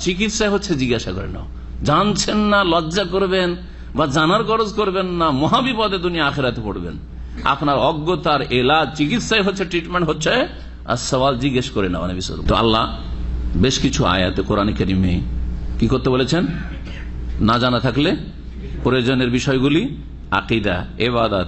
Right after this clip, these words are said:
আখলাক, হালাল, হারাম, একটা ব্যবসা করতে যাচ্ছেন দ্বিধাদ্বন্দ্ব, একটা কাজ করতে যাচ্ছেন দ্বিধাদ্বন্দ্ব, ঠিক হবে হবে না, একটা কথা বলতে যাচ্ছেন, এই কথাটা বলা ঠিক হবে, শরীয়তে হবে না, জিজ্ঞেস করতে হবে আপনার না জানা থাকলে। একটা কদম বাড়ানো চলবে না না জেনে,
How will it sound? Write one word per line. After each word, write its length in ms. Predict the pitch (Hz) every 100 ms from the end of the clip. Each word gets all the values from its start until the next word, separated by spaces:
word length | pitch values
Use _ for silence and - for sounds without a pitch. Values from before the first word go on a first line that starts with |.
| -
আখলাক, 560 | 107 123 113 95 90 -
হালাল, 420 | 113 117 110 101 90
হারাম, 440 | 90 113 117 113
একটা 200 | 107 107
ব্যবসা 360 | 98 110 117 120
করতে 280 | 120 104
যাচ্ছেন 400 | 110 101 - 101
দ্বিধাদ্বন্দ্ব, 720 | 98 113 120 107 117 110 110 95
একটা 220 | 92 113
কাজ 260 | 110 113 -
করতে 280 | 123 123
যাচ্ছেন 300 | 107 104 -
দ্বিধাদ্বন্দ্ব, 580 | 107 113 113 117 113 104 98
ঠিক 160 | 127
হবে 260 | - 113 113
হবে 260 | 110 117 123
না, 240 | 120 - - - - -
একটা 220 | 127 123
কথা 220 | 127 123 131
বলতে 280 | 127 127
যাচ্ছেন, 260 | 120 117 127
এই 60 | 117
কথাটা 240 | 113 120
বলা 180 | 113 113
ঠিক 240 | 110 123
হবে, 180 | 120 117
শরীয়তে 400 | 110 117 117 110
হবে 240 | 107 127 135
না, 140 | 110 - - - -
জিজ্ঞেস 220 | 123 208
করতে 200 | 359 294
হবে 200 | 294 294
আপনার 360 | 294 - 147 160
না 120 | 143
জানা 180 | 131 123
থাকলে। 920 | 123 110 - - - - - - -
একটা 300 | 156 - 202 165
কদম 280 | 185 220 208
বাড়ানো 280 | 208 220
চলবে 300 | 214 214 202
না 100 | 208
না 220 | 196 190 185
জেনে, 280 | 175 160